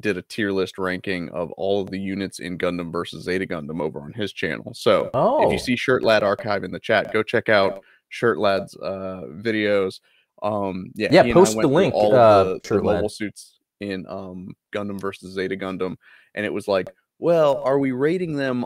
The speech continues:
Speaker 1: on, like, how well they play in the game or, like, how much we like them as mobile suits? Like,
Speaker 2: Yeah.
Speaker 1: so I think we ended up, uh, kind of meeting halfway and saying, like, "Well,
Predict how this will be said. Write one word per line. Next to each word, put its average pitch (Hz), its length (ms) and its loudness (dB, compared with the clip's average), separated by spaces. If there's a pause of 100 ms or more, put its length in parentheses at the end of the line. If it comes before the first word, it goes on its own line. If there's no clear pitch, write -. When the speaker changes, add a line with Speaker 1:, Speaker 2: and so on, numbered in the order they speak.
(120)
Speaker 1:
on, 110 240 -4
like, 101 420 -6
how - 300 0
well 120 260 2
they 90 160 -4
play 98 280 -4
in 87 100 -12
the 80 80 -12
game 170 600 -10 (120)
or, 87 180 -14
like, 62 240 -12 (100)
how 98 120 -6
much 92 260 -10
we 92 140 -12
like 87 380 -12
them 92 180 -8
as 65 240 -16
mobile 143 320 -8
suits? - 600 -8
Like, 95 460 -8 (460)
Speaker 2:
Yeah. 95 320 4
Speaker 1:
so 143 100 2
I 135 60 2
think 185 180 -6
we 131 120 2
ended 123 180 0
up, 104 160 -4
uh, 101 360 0
kind 123 240 -2
of 110 120 -2
meeting 113 320 -2
halfway 107 500 -2
and 98 140 -6
saying, 98 260 -6
like, 95 220 -10
"Well, 117 520 2